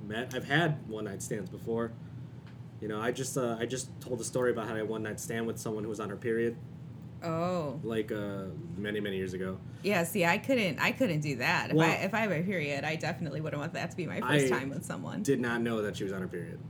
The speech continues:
Speaker 2: She didn't tell you?
Speaker 1: She did not tell me, and that's, that's
Speaker 2: That's
Speaker 1: the part of my,
Speaker 2: shady.
Speaker 1: that's part of my bit now. Because what happened was, uh, I found out she was on her period two days later. I didn't know.
Speaker 2: You didn't notice that your dick had blood on it?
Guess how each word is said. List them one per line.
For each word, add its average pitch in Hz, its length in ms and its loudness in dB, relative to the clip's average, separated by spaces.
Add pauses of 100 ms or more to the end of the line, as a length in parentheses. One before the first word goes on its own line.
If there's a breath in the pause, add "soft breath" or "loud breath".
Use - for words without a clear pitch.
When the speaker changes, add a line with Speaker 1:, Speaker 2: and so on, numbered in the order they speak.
(180)
Speaker 2:
She 214 140 0
didn't 156 140 0
tell 156 160 2
you? 233 240 -2
Speaker 1:
She - 200 -4
did 110 120 -2
not 113 160 0
tell 123 180 0
me, 101 260 0 (100)
and 117 100 -2
that's, 139 200 0
that's 156 220 2
Speaker 2:
That's 202 200 2
Speaker 1:
the 151 40 4
part 175 140 8
of 160 60 8
my, 143 100 8
Speaker 2:
shady. 120 120 4
Speaker 1:
that's 143 220 4
part 165 140 6
of 151 60 4
my 127 80 6
bit 127 260 4
now. 101 300 0 (340)
Because 123 460 2 (100)
what 123 160 0
happened 147 360 4
was, 113 420 0 (520 loud breath)
uh, 104 380 -2 (180)
I 127 80 -2
found 147 300 4
out 147 140 6
she 147 80 0
was 131 60 2
on 123 80 0
her 117 60 0
period 113 480 0
two 127 180 0
days 104 220 4
later. 101 280 0
I 95 80 -4
didn't 101 160 -4
know. 95 200 -4 (680)
Speaker 2:
You 180 100 0
didn't 170 140 2
notice 156 260 0
that 147 320 -4
your 147 160 -4
dick 143 320 -4
had 135 300 -4
blood 135 200 -4
on 156 140 -4
it? 180 160 -6